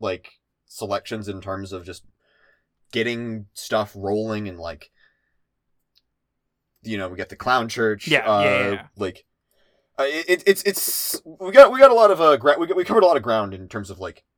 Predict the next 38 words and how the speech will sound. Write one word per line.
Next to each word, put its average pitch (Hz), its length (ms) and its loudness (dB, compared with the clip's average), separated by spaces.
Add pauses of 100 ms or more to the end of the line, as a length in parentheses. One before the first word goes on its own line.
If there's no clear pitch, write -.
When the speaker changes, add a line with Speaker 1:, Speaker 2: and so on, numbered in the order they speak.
(460)
Speaker 1:
commentary 113 400 -4
on 92 60 -8
Alternating 95 260 -10
Society 85 340 -10
and 78 100 -20
stuff. - 220 -16
Speaker 2:
Yeah. 117 180 -12
Speaker 1:
Uh, 107 140 -2
so 135 240 -2
I, 190 220 2 (240)
overall, 123 320 2
I 101 80 0
think - 140 -10
I - 40 -8
really 101 200 -6
enjoyed 92 200 -10
today, 85 240 -14
even 90 240 -12
though, 87 300 -12
um, 80 340 -18 (760)
I 101 60 0
don't 101 80 -4
know 90 120 -8
what 95 200 -10
the 92 60 -18
fuck 95 260 -6 (340)
Zebedee 98 320 -6
was 95 140 -10
doing 90 220 -14
there - 200 -6
in - 80 -8
the 180 100 -4
middle. 131 280 -8
Speaker 2:
<laughs> - 60 -20 (800)
So 127 200 -4
true. 110 320 -10 (600)
Yeah. 170 320 -2
Speaker 1:
Yeah. 82 180 -12